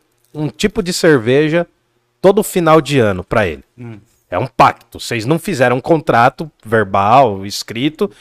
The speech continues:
Speaker 1: mas é um pacto apalavrado. Vocês fizeram essa, esse combinado. Ó, o, ele vai lá pegar o lúpulo, a cevada, o malte, os ba-,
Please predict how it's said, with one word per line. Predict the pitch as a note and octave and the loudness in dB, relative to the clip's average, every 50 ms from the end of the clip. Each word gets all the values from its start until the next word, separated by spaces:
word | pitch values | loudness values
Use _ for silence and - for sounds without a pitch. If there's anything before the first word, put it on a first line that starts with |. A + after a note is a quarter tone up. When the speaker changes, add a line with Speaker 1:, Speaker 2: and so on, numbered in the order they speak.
| _ _ _ | _ _ _
Speaker 1:
mas | C3+ C#3 - - | -4 -2 -2 0
é | - D#3+ | 0 0
um | F#3 G3+ | 0 2
pacto | - - C3 C3+ - _ - | 2 0 0 0 0 _ -2
apalavrado. | D3+ - - D3+ D#3 E3 E3+ C#3 B2 A#2 F#2+ E2 D#2 E2 - _ _ _ _ _ _ _ | 0 2 2 2 4 2 2 2 2 0 0 0 -2 -8 -16 _ _ _ _ _ _ _
Vocês | - A#2 - | -10 -6 -2
fizeram | - - G#2+ G#2+ F#2+ G2 | 0 0 2 2 0 -2
essa, | G#2+ - - C3+ - - | -2 -4 -8 -8 -8 -10
esse | B2+ A2+ - - | -10 -10 -10 -10
combinado. | - - C#3 C3+ E3+ E3+ D3+ A2 F#2 G2+ D#3 | -8 -6 -2 -2 0 2 2 0 2 4 4
Ó, | C3+ F#2+ - _ _ _ _ _ | 4 4 2 _ _ _ _ _
o, | - B2 B2+ G#2+ | 0 0 0 0
ele | G#2 G2+ G2+ | 0 -2 -2
vai | G2 A#2 A2+ | 0 2 4
lá | A#2+ C#3+ | 4 4
pegar | - - C3+ A2 C3 C#3+ | 2 2 0 2 2 2
o | F3 | 2
lúpulo, | F#3+ G#3 A3+ A3 G3 F3+ - - D3+ C#3+ D3 C#3+ C#3 | 4 4 4 6 4 4 2 0 -2 -2 0 0 0
a | B2 | 0
cevada, | - - E3 D#3 B2+ C3+ D#3 D3+ D3 C#3+ C3+ B2 B2+ E3+ | 0 0 -2 -2 2 4 4 4 6 4 4 2 0 -2
o | D#3+ | -2
malte, | C#3+ C#3+ D3+ D#3 D3+ D3 C#3+ C#3 C3+ - - B2+ A#2 | 0 0 2 2 2 2 2 0 0 -4 -6 -6 -4
os | A#2 A2+ A2 G#2+ | -4 -4 -4 -6
ba-, | G#2+ A2 B2+ C#3 | -2 2 4 4